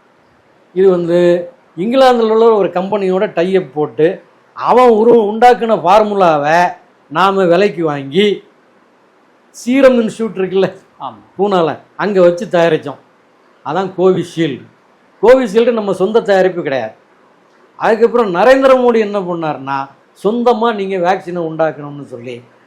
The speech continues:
Speaker 1: பாரத் பயோடெக் நிறுவனத்தை கூப்பிட்டு அதுக்கு வேண்டிய உதவிகள் செஞ்சு கட்டளையிட்டு அவங்க கோவேக்சின் அதை உண்டாக்குனாங்க. இப்போ, அஹ், பிரதமர் நரேந்திர மோடி அவர்கள் எந்த ஊசியை போட்டாருன்னு சொன்னா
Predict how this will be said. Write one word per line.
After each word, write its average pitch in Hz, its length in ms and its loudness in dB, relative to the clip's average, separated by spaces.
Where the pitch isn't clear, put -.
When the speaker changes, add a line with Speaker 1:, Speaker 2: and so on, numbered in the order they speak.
Speaker 1:
பாரத் 185 420 2
பயோடெக் 180 420 -2
நிறுவனத்தை 143 600 -10
கூப்பிட்டு 151 460 -8
அதுக்கு 156 240 -6
வேண்டிய 160 320 -6
உதவிகள் 151 480 -4
செஞ்சு 156 220 -12
கட்டளையிட்டு 151 760 -8
அவங்க 180 440 -2
கோவேக்சின் 175 1040 2
அதை 175 180 -2
உண்டாக்குனாங்க. 127 640 -6
இப்போ, 185 220 2
அஹ், 143 280 -4
பிரதமர் 220 380 2
நரேந்திர 254 400 4
மோடி 226 260 2
அவர்கள் 180 460 0
எந்த 240 280 2
ஊசியை 226 440 0
போட்டாருன்னு 190 460 0
சொன்னா 156 480 -4